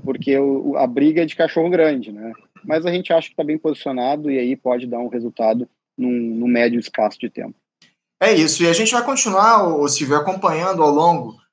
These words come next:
Speaker 2: do ano que vem como é que se darão, eh, os investimentos aí na empresa, na Ceitec.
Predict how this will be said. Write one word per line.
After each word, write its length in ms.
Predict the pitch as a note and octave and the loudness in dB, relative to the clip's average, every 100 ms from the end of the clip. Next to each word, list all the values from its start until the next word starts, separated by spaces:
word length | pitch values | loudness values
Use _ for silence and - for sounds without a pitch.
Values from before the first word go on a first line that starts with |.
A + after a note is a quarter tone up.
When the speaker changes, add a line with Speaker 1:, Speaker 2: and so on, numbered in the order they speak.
| _ _ | _ _
Speaker 2:
do 100 | C3 | 2
ano 160 | D3+ D3+ | 2 2
que 120 | D3 | -6
vem 520 | A#2+ C3 E3 F3+ F#3 | -4 -2 0 -2 -6
como 200 | F3+ E3+ | -6 -2
é 60 | F3+ | -2
que 100 | F3+ | -2
se 180 | - F#3+ | -6 0
darão, 540 | G3+ D#3+ E3 E3 - - _ | 2 2 0 -2 -6 -18 _
eh, 320 | A#2+ C3 C3 C3+ | 0 4 4 2
os 140 | - | -2
investimentos 680 | D3+ D#3+ D#3+ D3+ D#3 E3+ E3+ | -2 0 0 0 -2 -2 0
aí 180 | C#3 D3 | 0 0
na 100 | C3+ | -2
empresa, 380 | A#2+ C#3+ C3+ B2+ | 0 2 2 0
na 140 | C3 | 0
Ceitec. 840 | - A2 A2 C3 D3+ D3 - C#3+ | -2 -4 0 0 0 -4 -10 -10